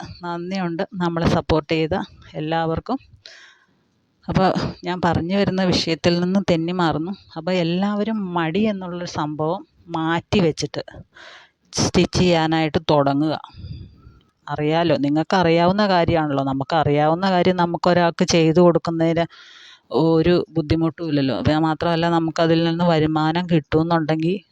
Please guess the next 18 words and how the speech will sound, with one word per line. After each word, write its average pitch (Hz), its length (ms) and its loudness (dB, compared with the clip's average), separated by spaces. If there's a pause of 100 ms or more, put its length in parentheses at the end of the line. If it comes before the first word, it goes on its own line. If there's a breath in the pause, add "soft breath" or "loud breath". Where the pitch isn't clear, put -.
(100)
നമുക്കത് 180 360 0
ചെയ്തു 175 320 4
കൊടുക്കാമല്ലോ. 151 440 2
ഇപ്പോൾ - 420 -4
കുട്ടികളുടെ 156 560 2
ആയാലും 160 380 4
നമ്മുടെ 151 360 0
ആയാലും. 156 460 2 (680 loud breath)
പിന്നെ 175 180 2
നമ്മൾ 156 340 2
നമ്മുടെ 165 400 0
കാര്യത്തിൽ 196 440 2
തന്നെ 190 140 2
ഒരു 185 100 4
മടി 165 260 2
വിചാരിക്കും. 147 520 -2 (1300 loud breath)
എന്താണെന്ന് 156 300 0
വെച്ചാൽ, 147 280 0